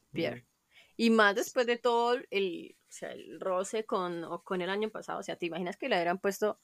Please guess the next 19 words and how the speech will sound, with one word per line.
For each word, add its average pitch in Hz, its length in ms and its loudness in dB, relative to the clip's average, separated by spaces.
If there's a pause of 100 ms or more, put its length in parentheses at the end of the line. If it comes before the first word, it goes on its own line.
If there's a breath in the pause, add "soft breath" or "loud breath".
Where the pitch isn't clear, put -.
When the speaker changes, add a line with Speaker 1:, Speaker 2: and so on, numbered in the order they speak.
(340 soft breath)
Speaker 1:
la 185 240 8
grada 175 360 10
a - 20 8
Esteban 196 360 4
Ocon? 196 300 -2
O 170 60 -8
sea, - 300 -6 (1800)
Speaker 2:
Es, - 260 -2
es - 200 -6
que 240 180 0
Speaker 1:
ni - 60 2
Speaker 2:
no, 233 300 8
Speaker 1:
quién 262 320 10
Speaker 2:
es - 20 10
Speaker 1:
iba 214 180 12
a - 80 10
comprar 202 540 8
en 262 200 10
Barcelona, 190 720 10